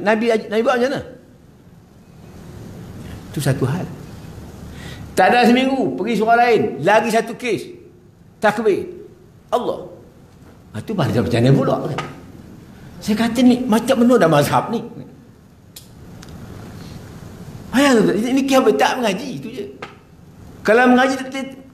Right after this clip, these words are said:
takkan tak jumpa, kan? Bila semua mengaji kan?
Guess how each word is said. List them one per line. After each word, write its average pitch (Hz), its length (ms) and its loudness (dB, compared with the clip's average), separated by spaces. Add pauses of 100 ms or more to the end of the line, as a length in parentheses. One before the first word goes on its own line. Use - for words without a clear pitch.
(120)
takkan 240 240 0
tak 202 180 0
jumpa, 240 320 -6
kan? - 80 -12 (1300)
Bila 226 240 4
semua 262 160 4
mengaji 262 300 2 (100)
kan? 185 320 0